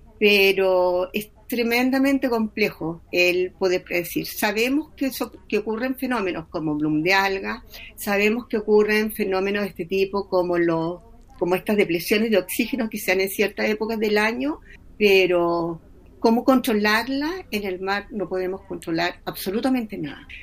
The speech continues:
Lo que ha hecho la empresa en lo correcto es este plan de contingencia, ¿cierto?, frente a la mortalidad,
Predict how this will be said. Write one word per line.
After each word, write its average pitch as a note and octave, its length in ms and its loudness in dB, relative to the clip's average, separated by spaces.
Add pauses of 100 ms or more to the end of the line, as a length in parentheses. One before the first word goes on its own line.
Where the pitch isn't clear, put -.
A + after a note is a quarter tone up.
(120)
Lo G#3+ 80 4
que B3+ 80 4
ha C4 80 6
hecho D4 220 -2
la D4+ 60 2
empresa C4+ 520 -2
en C#4 100 0
lo B3 80 -4
correcto B3 800 -4
es A3 480 -2
este G#3 300 -2
plan G3+ 260 -2
de G#3+ 100 -6
contingencia, G#3 800 -6
¿cierto?, C4 440 -4
frente B3 340 -4
a - 20 -4
la A#3+ 100 -4
mortalidad, A3+ 720 -2